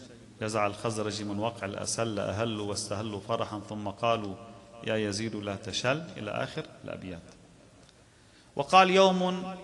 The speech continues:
بيوم بدر"، وقتل أيضًا في هذه المعركة أبو جهل كما يذكر التاريخ. ثم قتل علي عليه السلام حنظلة بن أبي سفيان، وقتل طعيم بن عدي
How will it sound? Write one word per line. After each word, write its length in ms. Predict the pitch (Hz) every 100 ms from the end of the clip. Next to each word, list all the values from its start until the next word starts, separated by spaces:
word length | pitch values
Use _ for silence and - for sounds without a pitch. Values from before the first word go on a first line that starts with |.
| - 120
بيوم 380 | 127 147 151
بدر"، 360 | 131 104 98 95 131 147 - - - - - - - - -
وقتل 400 | 123 - 185 170
أيضًا 240 | 160 165 147
في 160 | 147
هذه 180 | 147 147
المعركة 520 | 127 147 156 143 143
أبو 160 | 120 113
جهل 340 | 127 151 175 175 - - - 147 151 - - - -
كما 220 | 127 123
يذكر 380 | 120 147 120 147 - - 123 120
التاريخ. 480 | 107 - 98 95 90
ثم 460 | - - 214 208 208 202 190 - 196 - - 202 202 - - - -
قتل 300 | 196 202 190
علي 400 | 175 160 175 190
عليه 360 | 160 135 165 147
السلام 440 | 135 - 156 156
حنظلة 600 | 120 170 180 175 180 185 180 - -
بن 140 | 131
أبي 200 | 151 147
سفيان، 520 | 131 123 - 127 104 92 - - - - - - - - -
وقتل 640 | 120 123 185 170 139 107 101 - - 185 160 139 107 - 120 - 185 160 135 110 - - - - - -
طعيم 460 | 127 139 185 156 123
بن 180 | 131
عدي 400 | 120 120 151 185